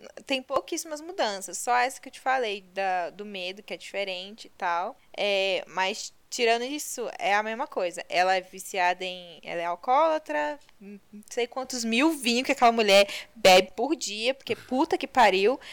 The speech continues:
É cada dia, todo dia ela pega uma, um... Ela já compra, assim, umas quatro garrafas, abre uma garrafa e já joga inteira dentro da taça <laughs> e já vai com ela pro sofá. Tipo assim, ela é muito,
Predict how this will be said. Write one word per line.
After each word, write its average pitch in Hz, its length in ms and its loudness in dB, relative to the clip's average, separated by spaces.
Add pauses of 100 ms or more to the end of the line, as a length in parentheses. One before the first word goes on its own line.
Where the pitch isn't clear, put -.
(180)
É 190 80 0
cada 254 460 6
dia, 247 340 -2
todo 269 300 -10
dia 254 220 -6
ela 269 140 0
pega 262 240 -2
uma, 285 220 -4 (120)
um... 240 360 -20 (160)
Ela 214 100 4
já 262 140 8 (260)
compra, 311 540 8
assim, 294 340 -2
umas 247 280 -2
quatro 294 420 2
garrafas, 226 480 4 (240)
abre 277 560 -2
uma 262 200 -10
garrafa 202 580 -6
e 233 60 -14
já 254 180 8
joga 254 300 8
inteira 302 1000 2
dentro 202 260 -20
da 165 180 -14
taça 226 680 2 (180)
<laughs> - 200 -14
e 262 100 -8
já 269 160 6
vai 269 180 6 (260)
com 320 180 0
ela 277 220 8
pro - 140 -14
sofá. 294 580 -2
Tipo - 200 -4
assim, 277 460 -4
ela - 220 0
é 254 80 2
muito, 277 440 -8